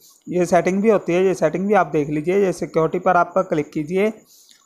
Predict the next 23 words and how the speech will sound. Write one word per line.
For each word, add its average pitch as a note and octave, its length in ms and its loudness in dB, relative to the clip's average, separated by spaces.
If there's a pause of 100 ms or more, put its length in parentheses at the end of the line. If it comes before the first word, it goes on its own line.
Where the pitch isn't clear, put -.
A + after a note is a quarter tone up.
(360)
और D3 320 2
यहाँ D#3 220 0
पर A3+ 160 2
आपको G3+ 560 0
एग्री F#3 400 2
और E3+ 220 2
डिसएग्री C#3 520 -2
दो D3+ 140 0
ऑप्शन F3 320 0
आएंगे। C3 400 0
आप F3 200 0 (120)
एग्री E3 380 0
पर F#3+ 180 0
क्लिक E3 280 -2
कर D#3 140 2
देना, E3 320 0 (460)
उसके F3+ 260 -2
बाद D#3+ 240 2
आप G3+ 180 2
करके F#3 260 0
देखना, F3 280 0
आपकी F#3+ 220 -2
प्रॉब्लम F3+ 340 0